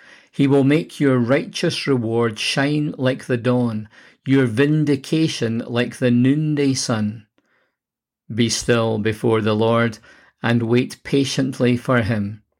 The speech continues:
Do not fret when people succeed in their ways,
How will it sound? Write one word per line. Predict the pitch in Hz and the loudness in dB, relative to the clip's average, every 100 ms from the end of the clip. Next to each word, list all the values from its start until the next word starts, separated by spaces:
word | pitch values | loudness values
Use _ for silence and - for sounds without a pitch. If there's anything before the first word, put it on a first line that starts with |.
| _ _ _ _ _ - | _ _ _ _ _ -12
Do | 107 139 170 | 0 2 4
not | 170 170 - | 2 0 -4
fret | - 131 131 139 - - - _ _ _ | -4 0 2 2 -2 -10 -20 _ _ _
when | 120 120 | 0 0
people | 110 143 - 143 | 0 -2 0 0
succeed | - - 180 - 160 135 - | 0 -6 -4 -2 0 0 -2
in | 135 123 | 0 2
their | 123 123 | 2 2
ways, | 123 120 107 - | 2 0 -4 -10